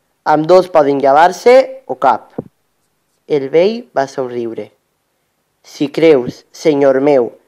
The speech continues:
que tres vegades es va repetir un accident tan increïble, és que estàs disposat a creure qualsevol cosa, i, per tant, dona igual allò que et conteste respecte al llibre Llegendes de la Ribera.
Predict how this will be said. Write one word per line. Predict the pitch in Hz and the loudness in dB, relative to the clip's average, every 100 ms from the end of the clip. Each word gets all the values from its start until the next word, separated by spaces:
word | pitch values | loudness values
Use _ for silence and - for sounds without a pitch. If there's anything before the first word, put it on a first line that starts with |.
| _ _ _ _ _ | _ _ _ _ _
que | 170 | -4
tres | 160 202 208 | 0 0 2
vegades | 247 151 127 113 110 - | 0 2 0 0 -6 -8
es | 147 147 | -4 0
va | 170 | 2
repetir | 185 202 180 - 156 | 2 2 0 0 0
un | 175 | 2
accident | 165 165 147 131 120 | 2 0 -2 -2 -2
tan | 117 175 226 | 0 2 2
increïble, | 233 170 160 143 143 151 160 - _ _ _ _ - | 0 0 0 0 -2 0 0 -2 _ _ _ _ 0
és | 208 | 0
que | 214 170 | 0 -4
estàs | 165 180 | 0 -2
disposat | 170 165 - 151 156 151 | 0 -6 -6 -2 0 0
a | 147 | -2
creure | 170 185 226 | 2 2 2
qualsevol | 170 139 147 139 139 | 2 0 2 2 2
cosa, | 131 127 123 117 107 _ _ _ | 2 -2 0 -6 -8 _ _ _
i, | 180 | -6
per | 180 180 226 | -2 0 2
tant, | 226 233 233 _ _ _ 226 | 2 0 -6 _ _ _ 2
dona | 254 | 2
igual | 277 208 165 | 2 2 2
allò | 175 226 | 2 0
que | 226 180 | 0 -4
et | - | -2
conteste | 151 151 190 190 208 190 - _ | -4 0 -2 0 -2 -2 -10 _
respecte | - 170 170 165 156 156 | -4 -4 0 0 2 -2
al | 151 | 0
llibre | 185 214 240 240 240 _ | -2 2 4 2 0 _
Llegendes | 135 127 160 156 151 156 151 | -8 -6 0 0 2 2 2
de | |
la | 143 | 0
Ribera. | 143 127 131 113 | 0 0 0 0